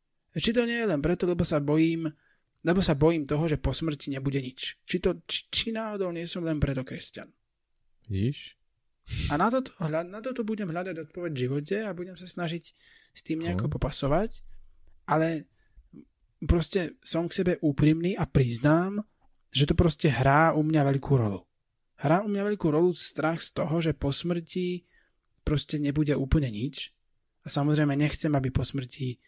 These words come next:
Speaker 1: sa môj život skončil
Speaker 2: To
Speaker 1: a
Speaker 2: ak si to
Speaker 1: chcem
Speaker 2: nebudeš pamätať, to
Speaker 1: Veľmi, no, však to je jedno, no, chápem. <laughs> A vtedy, no, vtedy mi to už, vtedy, keď už zomriem, že to bude jedno.
Speaker 2: Tvoje telo
Speaker 1: Ale
Speaker 2: zhnije.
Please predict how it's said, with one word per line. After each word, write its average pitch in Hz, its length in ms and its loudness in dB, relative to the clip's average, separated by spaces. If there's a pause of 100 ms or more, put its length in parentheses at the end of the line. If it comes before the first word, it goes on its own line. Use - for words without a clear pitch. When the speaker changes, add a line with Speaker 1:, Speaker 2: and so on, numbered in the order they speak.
(320)
Speaker 1:
sa - 180 -4
môj 127 240 -2
život 127 160 0
skončil 160 680 -2 (340)
Speaker 2:
To - 80 -10
Speaker 1:
a 135 140 2
Speaker 2:
ak - 80 -2
si 135 80 6
to 131 80 8
Speaker 1:
chcem 127 100 8
Speaker 2:
nebudeš 127 300 4
pamätať, 131 480 0
to - 100 -16 (640)
Speaker 1:
Veľmi, 160 420 -2
no, 190 80 -4
však 196 160 -8
to - 160 -2
je 185 80 0
jedno, 147 240 -4
no, - 80 -6 (240)
chápem. - 320 -6 (380)
<laughs> - 340 -14
A - 80 0 (420)
vtedy, 123 380 0
no, 135 160 0
vtedy 151 240 -6
mi 143 80 -4
to 139 160 -2
už, - 240 -2 (400)
vtedy, 214 240 -2
keď 196 80 4
už 190 100 2
zomriem, 196 300 0
že 165 100 -4
to 180 140 0
bude 185 160 2
jedno. 175 320 -2
Speaker 2:
Tvoje 147 400 12
telo 208 320 8
Speaker 1:
Ale 110 160 12
Speaker 2:
zhnije. 160 320 8